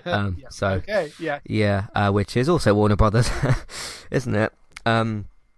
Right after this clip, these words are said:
Speaker 2: but, uh, 'cause I don't think, I don't know, 'cause I don't really know the status of that, um, franchise. I, I know, I, I've read a lot of things about, like, Warner Brothers wants more Harry Potter,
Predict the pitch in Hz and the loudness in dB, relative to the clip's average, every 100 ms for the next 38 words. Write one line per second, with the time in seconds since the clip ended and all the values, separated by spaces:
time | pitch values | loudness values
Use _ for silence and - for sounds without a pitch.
0 | _ _ - - 113 - 127 120 113 113 | _ _ -10 0 0 2 4 6 6 2
1 | 101 - _ _ _ _ _ _ - - | 0 -4 _ _ _ _ _ _ -10 -4
2 | 131 135 175 226 - - - 165 - - | -2 0 0 -2 -4 -6 -4 -2 -2 0
3 | 170 190 - 143 131 139 143 131 113 113 | 0 -2 -2 -2 0 2 2 2 0 0
4 | 107 104 - 107 107 113 - 120 131 131 | -2 -2 -4 -4 -2 -4 -8 -4 -4 -4
5 | - _ - 120 127 135 135 139 _ _ | -8 _ -4 -2 -2 -2 -6 -12 _ _
6 | _ - 135 131 - 143 107 - 123 143 | _ -4 -2 -2 -2 -2 -2 0 0 2
7 | 151 139 123 120 117 127 151 139 127 - | 2 2 0 -2 -2 -2 -2 0 -2 -2
8 | 117 107 107 107 101 107 107 107 101 95 | -4 -2 -2 0 -2 -2 -2 -2 -6 -6
9 | 107 101 104 87 101 92 - 104 85 92 | -8 -8 -10 -8 -6 -6 -6 -8 -6 -8